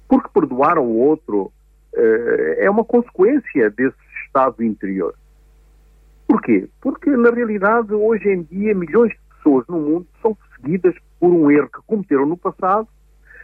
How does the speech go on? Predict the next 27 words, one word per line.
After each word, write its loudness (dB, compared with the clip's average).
eh, 6
ou 2
provavelmente -2
já 0
nem 2
têm 0
consciência -4
perfeita -4
dele, 0
mas 2
que -4
lhes -6
rouba 2
a -2
paz -2
e -2
a 2
harmonia -2
interior, 0
eh, -2
hoje. 2
É 4
algo 0
que -20
tem 2
de -18
carregar -2